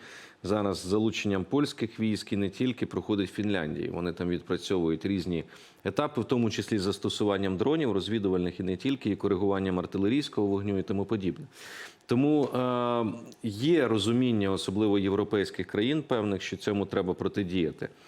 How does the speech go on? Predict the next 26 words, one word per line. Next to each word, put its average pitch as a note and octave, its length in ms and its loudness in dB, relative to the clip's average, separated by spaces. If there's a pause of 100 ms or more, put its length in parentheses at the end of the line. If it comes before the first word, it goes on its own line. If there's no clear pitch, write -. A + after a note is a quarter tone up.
(440)
Але, C3 600 2 (240)
е, A2+ 160 0
тут C3 220 -2
питання C#3 380 0
в B2 40 -2
чому? F2+ 380 0
Тут A2 160 -6
питання C3+ 400 0
в A#2 60 -2
тому, E3 320 2
що, A#2+ 360 0
по-перше, - 640 -2 (460)
Європа C3+ 580 2
зараз, C#3 840 0
е, A#2+ 340 2 (100)
під A2+ 160 -2
серйозною A#2+ 520 2
загрозою. A#2+ 520 2
Чому? A#2 360 2
Тому G#2 260 0
що G#2+ 300 0 (460)
уявіть B2+ 320 4
собі B2+ 240 0
тільки A#2 360 0
рівень, A#2 400 2
наплив G2 600 0